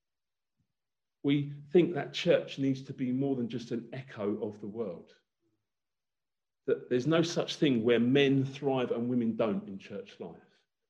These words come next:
We believe that women can teach on Sunday.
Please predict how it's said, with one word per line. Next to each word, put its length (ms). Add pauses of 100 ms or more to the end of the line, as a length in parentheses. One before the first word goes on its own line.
(1900)
We 80
believe 300
that 320
women 220
can 360 (160)
teach 500 (180)
on 200
Sunday. 640